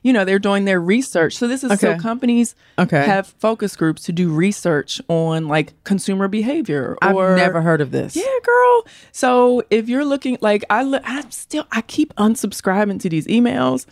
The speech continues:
Speaker 1: but I still get the emails of, you know, these companies that are looking for people to participate in their focus group about
Speaker 2: Oh, yes, yes, yes, yes,
Speaker 1: Yes.
Speaker 2: yes. Okay, now I, I know exactly what you're talking about. Right.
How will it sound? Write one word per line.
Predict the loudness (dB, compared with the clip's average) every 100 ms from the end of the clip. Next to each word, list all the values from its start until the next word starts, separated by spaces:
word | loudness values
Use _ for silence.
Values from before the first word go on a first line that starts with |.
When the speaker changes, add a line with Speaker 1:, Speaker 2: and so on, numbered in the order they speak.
| -20 _ -2
Speaker 1:
but | -2
I |
still | -2 0 0
get | 0 0
the | 2
emails | 4 4 2 0 -2 0
of, | 0 0 -6 -4
you | 0 2
know, | 2
these | -2 -2
companies | -4 -2 -2 -4 -4
that | -4 -2
are | 0 0
looking | 0 -2 -4
for | -2 2 4 6 2
people | -2 -6 -4 -4
to | -2
participate | -6 -6 -8 -4 -2 -2
in | -4
their | -8
focus | -2 0 0 -2
group | 0 0 0
about | -2 2 2 4 2
Speaker 2:
Oh, | 0
yes, | -2 0 4 2 0 -6 -4
yes, | 2 2 2 0
yes, |
yes, | 0 2 0 0
Speaker 1:
Yes. | -2 -2
Speaker 2:
yes. | -2
Okay, | -2 0
now | 2 2 0
I, | -2 0
I | 0
know | 0
exactly | 0 0 -2 -2
what | -6
you're | -2
talking | -2 0
about. | 0 0
Right. | 0 -2